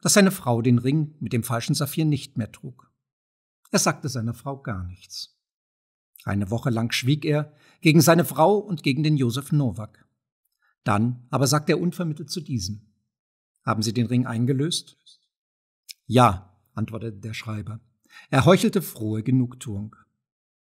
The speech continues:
"Sie brauchten sich nicht zu schämen", sagte Eibenschütz. "Ich täte Ihnen gern das Geld vorstrecken." "Offen gestanden", murmelte der Schreiber, und er spielte jetzt Verwirrung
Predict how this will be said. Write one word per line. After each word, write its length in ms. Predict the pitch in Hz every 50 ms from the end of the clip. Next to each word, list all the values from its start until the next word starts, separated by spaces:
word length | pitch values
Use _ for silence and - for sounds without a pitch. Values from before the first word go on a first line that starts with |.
| _ _ _ _ _ _ _ _ _ _ _ -
"Sie 140 | - 156 -
brauchten 360 | - 160 196 220 - - 175
sich 180 | 135 156 120
nicht 200 | 147 143 - -
zu 120 | - - 175
schämen", 480 | - - 165 143 117 98 98 104 101 - _ _
sagte 360 | - - 127 104 - - -
Eibenschütz. 760 | - 117 107 98 110 101 - - - - - - - _ _ _ _ _ _ _ _ _ _ -
"Ich 140 | 131 123
täte 220 | - 151 147 147 151
Ihnen 160 | 131 139 131
gern 260 | 139 127 120 123 139
das 160 | 151 147 -
Geld 180 | - 160 156 -
vorstrecken." 680 | - - 123 110 - - - - 104 92 104 139 123 _ _ _ _ _ _ _ _ _ _ _ _ _ _ _ _ _ _ _ -
"Offen 280 | 127 120 - 139 135
gestanden", 880 | 123 127 - - 160 131 131 139 127 - 147 135 127 123 - - - _
murmelte 400 | - 135 139 160 185 175 - 165
der 140 | 127 127 120
Schreiber, 580 | 120 - - - - 110 110 110 107 117 117 117 - _ _ _ _ - - - -
und 120 | 160 151
er 80 | 131 -
spielte 280 | - - 220 208 - 180
jetzt 280 | 151 160 - - -
Verwirrung 580 | - 151 120 101 117 127 123 127 139 139 139